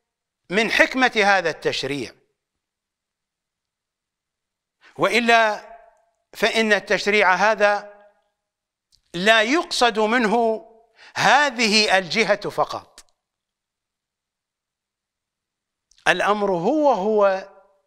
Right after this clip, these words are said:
في هذا التوقيع الشريف. الحكمة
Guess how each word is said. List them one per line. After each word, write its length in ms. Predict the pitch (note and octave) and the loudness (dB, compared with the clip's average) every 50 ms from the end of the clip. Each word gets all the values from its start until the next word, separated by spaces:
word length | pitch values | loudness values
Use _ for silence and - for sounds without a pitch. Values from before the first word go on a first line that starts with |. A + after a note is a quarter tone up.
| _ _ _ | _ _ _
في 160 | - E3 D#3+ | -4 0 0
هذا 200 | F3 F#3+ F3+ F3 | 2 2 0 -2
التوقيع 460 | E3 - - D#3 D3 - D#3 D3 B2 | -4 -4 -4 -6 -6 -4 -6 -6 -6
الشريف. 600 | B2+ - - - B2 A#2 A2+ G2 - - - _ _ _ _ _ _ _ _ _ _ _ _ _ _ _ _ _ _ _ _ _ _ _ _ _ _ _ _ _ _ _ _ _ _ _ _ _ _ _ _ _ _ _ _ _ _ _ _ _ _ _ _ _ _ _ _ _ _ _ _ _ _ _ _ _ _ _ _ _ _ _ _ _ _ _ _ _ _ _ _ _ - - - | -6 -8 -6 -6 -6 -8 -8 -12 -16 -20 -20 _ _ _ _ _ _ _ _ _ _ _ _ _ _ _ _ _ _ _ _ _ _ _ _ _ _ _ _ _ _ _ _ _ _ _ _ _ _ _ _ _ _ _ _ _ _ _ _ _ _ _ _ _ _ _ _ _ _ _ _ _ _ _ _ _ _ _ _ _ _ _ _ _ _ _ _ _ _ _ _ _ -18 -6 0
الحكمة 1120 | - F#3 G#3 F3+ - - A#3 D4 - - D4 C#4+ C#4+ C4+ C4+ - C#4+ C#4 D4+ D#4 D#4 C#4+ | 2 2 2 2 2 2 2 2 2 2 0 0 0 0 0 0 0 0 0 -2 -4 -6